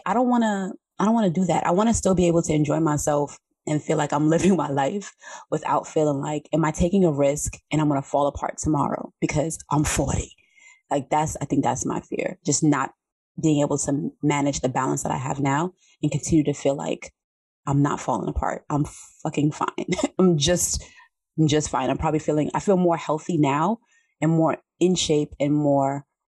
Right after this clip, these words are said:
um, balanced now than in my thirties or throughout my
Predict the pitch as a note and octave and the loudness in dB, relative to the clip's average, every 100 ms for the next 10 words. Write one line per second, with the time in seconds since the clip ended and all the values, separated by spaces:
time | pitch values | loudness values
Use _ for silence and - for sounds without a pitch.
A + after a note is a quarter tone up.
0 | _ - C#3+ C#3 D3+ C#3+ D3 _ - C#3 | _ -2 0 0 -4 -6 -10 _ -6 -2
1 | E3 C#3+ - - - - _ D#3 C#3 C#3+ | 0 0 -2 -4 -6 -12 _ 0 2 2
2 | B3 E4 _ _ _ - C3+ C3 A#2+ - | 2 0 _ _ _ -2 0 0 -2 -6
3 | _ _ _ _ _ _ _ _ - D#3 | _ _ _ _ _ _ _ _ -2 0
4 | C3+ - E3 C#3+ C#3+ C#3 - - _ _ | 0 0 0 0 -2 -4 -4 -8 _ _
5 | - C#3 C3+ - D3 C#3+ | -2 0 0 0 0 0